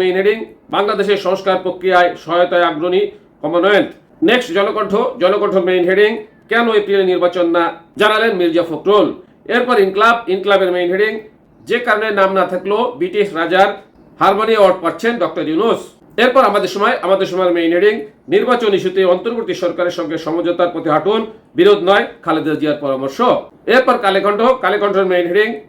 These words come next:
যুক্তরাজ্য সফরে বিতর্ক, পিছু ছাড়ছে না ডক্টর ইউনূসের। নেক্সট জাই জাই দিন, জাই জাই দিনের মেইন হেডিং, কার্ফিউ ভেঙে যুক্তরাষ্ট্রে প্রচণ্ড বিক্ষোভ। এরপর সমকাল, সমকালের মেইন হেডিং, ময়মনসিংহে বাস উল্টে হেলপার নিহত, আহত উনিশ। নেক্সট মানবজমিন,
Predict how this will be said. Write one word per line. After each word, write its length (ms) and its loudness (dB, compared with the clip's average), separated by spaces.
যুক্তরাজ্য 460 0
সফরে 260 0
বিতর্ক, 360 0
পিছু 260 -6
ছাড়ছে 300 -2
না 60 2
ডক্টর 280 -4
ইউনূসের। 440 0
নেক্সট 380 2
জাই 200 4
জাই 180 2
দিন, 120 -2
জাই 160 2
জাই 160 0
দিনের 260 2
মেইন 200 0
হেডিং, 180 2
কার্ফিউ 340 2
ভেঙে 280 2
যুক্তরাষ্ট্রে 480 -2
প্রচণ্ড 280 -2
বিক্ষোভ। 320 0
এরপর 240 2
সমকাল, 460 2
সমকালের 520 -2
মেইন 160 -2
হেডিং, 200 0
ময়মনসিংহে 600 0
বাস 200 2
উল্টে 300 -4
হেলপার 300 0
নিহত, 260 0
আহত 260 2
উনিশ। 260 0
নেক্সট 320 2
মানবজমিন, 480 2